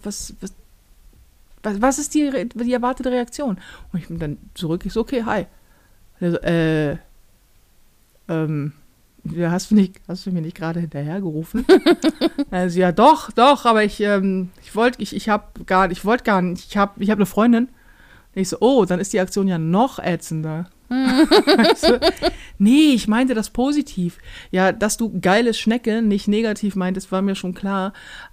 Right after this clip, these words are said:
Speaker 1: Aber, äh, weiß ich nicht. <laughs> Keine Ahnung. Ich finde Catcalling ja auch richtig komisch.
Speaker 2: Mhm.
Speaker 1: Vor allem, wenn Männer nicht verstehen, dass Frauen das nicht geil finden. Und ich kenn auch, also ich persönlich, es gibt bestimmt welche, ich kenne aber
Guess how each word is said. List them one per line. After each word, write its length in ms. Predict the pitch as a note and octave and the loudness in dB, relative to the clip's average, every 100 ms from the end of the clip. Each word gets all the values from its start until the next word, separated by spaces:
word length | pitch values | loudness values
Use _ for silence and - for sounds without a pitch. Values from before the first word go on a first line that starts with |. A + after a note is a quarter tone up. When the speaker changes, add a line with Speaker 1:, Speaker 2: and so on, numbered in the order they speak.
| - | -10
Speaker 1:
Aber, 440 | F#3 F#3 F#3 - - | -4 -2 0 -2 -6
äh, 960 | - - _ _ - - - - - - | -20 -20 _ _ -20 -20 -20 -20 -20 -14
weiß 760 | - F3 C4+ D#4 C#4 G#3+ F3+ D#3+ | -8 -2 4 6 6 4 -2 -8
ich 300 | D#3+ D#3+ - | -12 -14 -10
nicht. 600 | E3 D3+ D3+ B2+ - - - | -8 -6 -6 -8 -12 -20 0
<laughs> 720 | B3 B3+ B3+ G3+ - B3 B3 E4 - - B3+ G#3+ - | 0 0 -4 -12 0 2 2 0 -16 -18 -18 -20 -14
Keine 240 | B3 B3+ B3 | -8 -6 -4
Ahnung. 260 | G#3 F3 | -4 -6
Ich 80 | - | -8
finde 160 | A#3 A3 | -10 -8
Catcalling 460 | G#3+ - G3+ G3+ | -8 -6 -4 -4
ja 80 | G3 | -4
auch 240 | F#3 - _ _ _ _ - | -8 -14 _ _ _ _ -4
richtig 260 | A3 E3+ - | -2 -2 -8
komisch. 380 | E3 D3+ E3+ - - - | -8 -6 -8 -12 -14 -2
Speaker 2:
Mhm. 320 | A3+ A3 G#3+ - - | 0 2 -2 -6 -20
Speaker 1:
Vor 100 | - | -8
allem, 160 | F3+ F3+ | -4 -2
wenn 100 | F3+ | -2
Männer 220 | F3 F3 | -2 -4
nicht 140 | E3+ - | -6 -8
verstehen, 420 | E3 - F3+ E3 | -12 -4 -4 -4
dass 140 | E3 | -8
Frauen 280 | - D#3+ D3+ | -10 -12 -10
das 180 | C3+ - | -10 -12
nicht 160 | D#3 - | -14 -10
geil 180 | D2 | -10
finden. 220 | - - - - - | -8 -12 -14 -18 -10
Und 80 | D#3+ | -10
ich 120 | - | -6
kenn 200 | - B3 | -4 -4
auch, 240 | - - - _ _ _ _ - _ - _ - | -6 -12 -20 _ _ _ _ -20 _ -20 _ -4
also 160 | E3+ - | -4 0
ich 220 | - - - - _ - | -2 -4 -14 -20 _ -4
persönlich, 640 | F3+ F3+ G3+ G3+ G3 - | -2 0 0 0 -2 -8
es 160 | F3+ - | -14 -6
gibt 180 | A3+ - | -6 -4
bestimmt 380 | F#3+ G#3 F3+ D#3 | -4 -2 -2 -2
welche, 280 | C#3+ C#3+ | -2 -4
ich 180 | F3 - | -12 -12
kenne 200 | - E3 | -10 -8
aber 180 | D3+ | -8